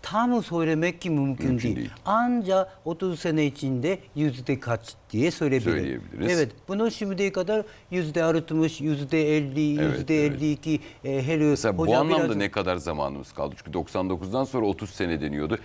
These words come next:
Speaker 2: Yani şimdi biz
Speaker 1: Yok,
Speaker 2: önümüzdeki
Speaker 1: doksan dokuzdan hemen
Speaker 2: Ha,
Speaker 1: sonra değil.
Speaker 2: değil.
Speaker 1: Evet,
Speaker 2: Yani
Speaker 1: yedi
Speaker 2: biz
Speaker 1: sene
Speaker 2: önümüzdeki
Speaker 1: önce.
Speaker 2: on yılda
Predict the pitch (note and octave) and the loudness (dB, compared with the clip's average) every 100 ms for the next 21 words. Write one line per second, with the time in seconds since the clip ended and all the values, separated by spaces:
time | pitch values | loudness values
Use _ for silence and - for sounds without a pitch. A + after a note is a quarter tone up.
0 | - G#2+ A#2+ A2+ C#3 B2 - - - - | -4 -2 0 -2 -6 -6 -10 -18 -2 0
1 | D3 C#3 C#3 - C4 C4 B3 B3+ A3 B3+ | 2 2 2 4 4 4 2 -2 -4 -6
2 | G3+ A#3 A3+ A3+ F#3 G#3 G3 F3 D#3+ F3 | -4 -2 0 0 0 -2 0 -2 0 0
3 | C3 G2 - - F3 F3+ E3 E3+ - - | 0 -2 -8 -6 -2 -2 0 2 2 0
4 | - C#3 D3 C3+ C#3+ C3+ C3+ B2+ D3 C#3 | 0 0 0 0 -2 -2 -2 2 2 4
5 | C3 A#2+ | 2 0